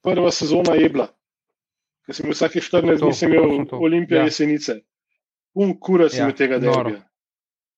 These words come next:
Speaker 1: Ni, niso bile niti tribune več polne, le, ni bilo več zanimivo. Dosti je bilo.
Speaker 2: Na prvih dveh derbijih je še bilo: "O, super," pol pa to: "Kaj da, fuck, a spet ali kaj?" Pa že ko je Olimpija proti Mariboru v fuzbolu igrala, pa smo imeli,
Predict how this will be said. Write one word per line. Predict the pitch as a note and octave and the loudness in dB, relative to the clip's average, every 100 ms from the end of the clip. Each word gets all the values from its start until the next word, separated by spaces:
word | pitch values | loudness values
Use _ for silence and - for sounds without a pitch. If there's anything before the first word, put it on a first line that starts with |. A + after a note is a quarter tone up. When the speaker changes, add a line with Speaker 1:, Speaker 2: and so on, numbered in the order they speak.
| _ _ | _ _
Speaker 1:
Ni, | C3 G3 | -2 0
niso | G3 G3 G#3 F#3+ | 0 0 0 0
bile | F3+ F3 | -2 0
niti | F3 F#3+ F3 | 0 -2 -6
tribune | D#3 E3 G#3 G3+ | -4 -2 0 0
več | F3+ - | -2 -2
polne, | F#3 F#3 F3 | 0 0 2
le, | E3 E3+ D#3 | 2 2 2
ni | D#3 G#3 | 0 -2
bilo | F3+ E3 | 0 2
več | E3 | 0
zanimivo. | D3+ C#3 C#3+ E3+ C#3 G2 _ _ _ _ _ _ _ _ | 0 0 2 2 2 -2 _ _ _ _ _ _ _ _
Dosti | D3+ F3 - | 0 0 -2
je | A#2 | -6
bilo. | G2 _ _ _ _ _ _ _ | -8 _ _ _ _ _ _ _
Speaker 2:
Na | C3+ | -14
prvih | - G3 G3+ | -4 0 0
dveh | E3+ F#3+ | 2 0
derbijih | F3+ G3+ F3+ F#3 F3+ | 2 2 0 -4 -4
je | E3+ | -6
še | - | -8
bilo: | D3+ D#3+ G3+ | -6 0 2
"O, | G3+ F3 F#3+ F3+ | 4 4 2 2
super," | - G3+ E3 D3+ | -4 -10 -6 -6
pol | - D#3+ D#3 | -4 -4 -4
pa | C#3+ | -6
to: | D3 | -10
"Kaj | C3 F3 F3 D#3+ | -4 0 2 2
da, | B2 G2+ G#2 _ | -2 -8 -8 _
fuck, | D3+ D3 C#3 C3+ | 0 2 2 0
a | B2 | -6
spet | - - D#3 D#3 | -8 -6 -4 -4
ali | C3 A#2 | -6 -4
kaj?" | B2 B2 - - - | -2 -2 -4 -20 -18
Pa | - | -8
že | C#3+ D#3+ | -4 -2
ko | F3 | 2
je | E3 | 2
Olimpija | E3 F#3+ F#3+ F#3+ | 4 2 2 0
proti | F3 E3 D#3 | -2 -4 0
Mariboru | F3 F#3 E3+ E3 | 0 0 0 -2
v | |
fuzbolu | D#3 G3 E3 D#3+ | -2 -6 -4 -2
igrala, | D3 D3+ D3+ D3 | 0 2 2 0
pa | D3 | -4
smo | D#3 | -6
imeli, | D3+ D3 | -4 -4